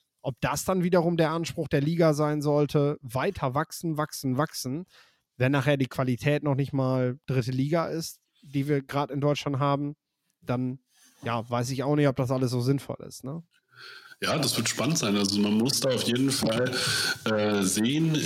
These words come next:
Speaker 2: wie, inwieweit man da auch Entwicklungsarbeit betreiben kann. Sie versuchen es ja jetzt. Sie haben jetzt beispielsweise das Jacob Johnson Camp veranstaltet.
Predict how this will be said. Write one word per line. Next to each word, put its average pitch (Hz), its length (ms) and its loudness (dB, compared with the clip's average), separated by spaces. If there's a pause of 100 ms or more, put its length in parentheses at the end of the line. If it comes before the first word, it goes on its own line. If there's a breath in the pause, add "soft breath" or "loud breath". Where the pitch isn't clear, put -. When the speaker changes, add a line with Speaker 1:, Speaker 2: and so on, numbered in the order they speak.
(140)
Speaker 2:
wie, 143 280 2
inwieweit 117 760 0
man 117 260 2
da 110 100 2
auch 107 180 0
Entwicklungsarbeit 117 680 2
betreiben 123 460 0
kann. 147 200 0
Sie 123 120 2
versuchen 113 340 2
es 135 80 2
ja 127 80 4
jetzt. 123 140 0
Sie 113 80 2
haben 117 100 4
jetzt 113 100 0
beispielsweise 107 520 2
das 98 160 0
Jacob 104 320 2
Johnson 143 260 2
Camp 120 240 0
veranstaltet. 107 760 2